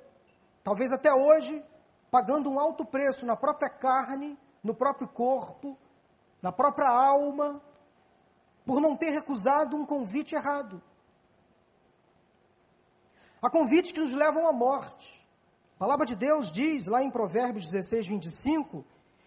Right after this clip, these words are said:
que há caminhos que parecem direito, mas o seu fim é a morte. Então, muitas pessoas, infelizmente,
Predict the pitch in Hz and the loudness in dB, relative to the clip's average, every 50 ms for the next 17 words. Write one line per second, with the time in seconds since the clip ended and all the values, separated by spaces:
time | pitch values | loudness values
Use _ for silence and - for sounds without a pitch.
0 | _ _ _ _ - 214 277 285 285 - 285 247 220 233 247 302 359 370 339 262 | _ _ _ _ 0 2 2 2 4 4 4 4 4 4 2 4 4 4 4 2
1 | 202 185 - - 254 - - - 285 254 247 262 302 339 359 339 320 - - - | 0 -2 -4 -6 -6 -4 2 4 4 6 6 8 8 8 8 6 2 -4 -8 -6
2 | - 247 226 208 196 - - 202 151 202 233 214 233 269 294 311 294 247 175 - | -4 -2 -2 -2 -4 -6 -10 -10 -8 -6 0 2 4 4 4 2 0 -4 -8 -8
3 | - 180 160 139 120 117 - _ _ _ _ _ _ _ _ _ _ _ _ _ | -6 -6 -6 -6 -8 -12 -16 _ _ _ _ _ _ _ _ _ _ _ _ _
4 | _ _ _ _ _ _ 202 240 247 254 233 - 269 240 190 - - 285 302 302 | _ _ _ _ _ _ 4 4 4 4 2 2 2 2 2 0 -2 -2 0 0
5 | 294 285 254 240 254 277 277 269 - - - - - - _ _ _ _ _ _ | 0 0 2 4 4 4 4 2 -4 -12 -18 -20 -20 -20 _ _ _ _ _ _
6 | _ _ _ _ _ _ _ _ _ _ _ _ _ _ _ _ _ _ - - | _ _ _ _ _ _ _ _ _ _ _ _ _ _ _ _ _ _ -18 -8
7 | 240 320 320 311 359 403 381 370 - - - 330 320 320 - 339 330 269 214 294 | -2 0 2 2 2 2 2 0 -4 -2 -2 -2 -2 -2 -2 -2 -4 -2 0 0
8 | 381 403 311 - 339 320 277 262 196 190 226 254 277 302 320 339 330 - - 339 | 0 0 -2 -2 -4 -2 -2 -2 -4 -4 0 0 2 2 0 -2 -4 -6 -8 -8
9 | 339 320 | -8 -8